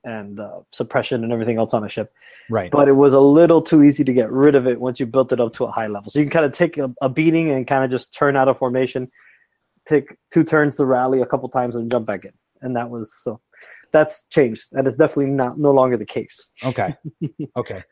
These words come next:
Speaker 1: All the mechanics for everything else is pretty similar, but it's, um, a lot of those just little tweaks that go a long way at the end of the day.
Speaker 2: And ship classifications have stayed the same, right? Like, you've got, uh, the fir-, the first through the sixth,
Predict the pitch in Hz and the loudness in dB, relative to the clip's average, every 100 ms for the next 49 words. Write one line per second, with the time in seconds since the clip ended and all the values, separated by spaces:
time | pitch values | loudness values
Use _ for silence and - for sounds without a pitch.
0 | _ 175 202 196 190 180 175 - 143 143 | _ 4 6 4 4 2 0 0 0 0
1 | 131 131 113 _ 127 113 131 117 107 110 | -2 -6 -6 _ -12 -10 -12 -12 -12 -10
2 | 110 110 - 120 104 101 _ _ _ 147 | -12 -12 -8 -10 -10 -20 _ _ _ 2
3 | 156 156 147 143 143 175 156 143 151 135 | 4 4 2 0 -4 0 0 0 -4 -6
4 | - 117 139 143 139 139 131 120 123 117 | -6 -8 -2 2 2 2 -2 -2 -4 -4
5 | 107 _ - 113 120 117 107 113 104 _ | -8 _ -20 -8 -6 -6 -10 -10 -12 _
6 | _ _ _ _ _ _ _ _ _ _ | _ _ _ _ _ _ _ _ _ _
7 | _ 175 180 135 - 262 262 214 196 123 | _ -2 -2 -2 0 0 0 0 0 -2
8 | 127 139 127 117 107 - 135 101 - 135 | -2 -2 -2 -6 -6 -4 -6 -6 -8 -8
9 | 113 107 117 120 120 117 107 123 117 120 | -8 -4 -4 -4 -6 -8 -2 0 0 0
10 | 117 107 123 120 143 139 135 127 139 127 | -2 0 -4 -2 -2 -2 -2 -2 -2 -2
11 | 127 117 - 123 - - - | -4 -4 -4 -4 -4 -12 -12